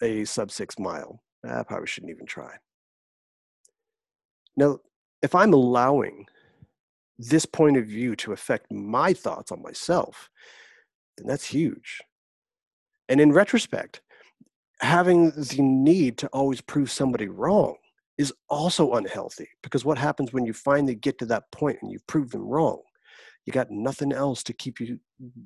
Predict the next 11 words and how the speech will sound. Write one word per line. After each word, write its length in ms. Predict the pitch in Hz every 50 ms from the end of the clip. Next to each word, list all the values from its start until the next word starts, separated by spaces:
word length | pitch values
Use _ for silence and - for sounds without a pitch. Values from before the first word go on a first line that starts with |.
| 123
locked 420 | 127 127 135 135 135 127 - - 151
in 240 | 151 143 117 107 101
on 180 | 110 117 120
this 160 | 120 120 -
goal, 420 | - - 131 135 156 135 98 - - _ _ _ _ _ _ _ - - - - - _ -
locked 300 | 120 123 123 123 - 139
in 120 | 135 135
on 100 | 127 120
this 180 | 113 110 - -
wellness 500 | 107 104 110 120 131 139 127 110 - -
path. 420 | - 151 143 107 - - _ _